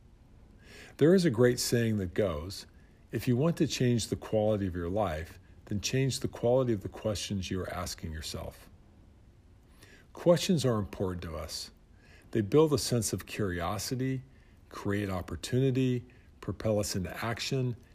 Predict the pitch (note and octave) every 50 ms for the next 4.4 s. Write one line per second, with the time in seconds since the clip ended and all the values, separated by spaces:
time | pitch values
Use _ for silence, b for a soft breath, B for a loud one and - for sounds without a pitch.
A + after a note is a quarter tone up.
0 | b b b - - - G2 F2+ F2+ F#2 - G2+ G#2+ G#2 - - - - - -
1 | A2 A2 G#2 G2 G2 - - A2 G#2+ G#2 - - G#2+ G2 F2+ - F#2 F2 E2+ F2
2 | G#2 B2 C3+ B2+ - - C3+ - - D3 C#3 C3 - - - - B B B B
3 | B B B B B B - B2 G2 F#2 D#3+ F3 D#3 - - C3 A2+ G#2 F#2 F2+
4 | F2 E2 E2+ F2+ F#2 F#2+ - -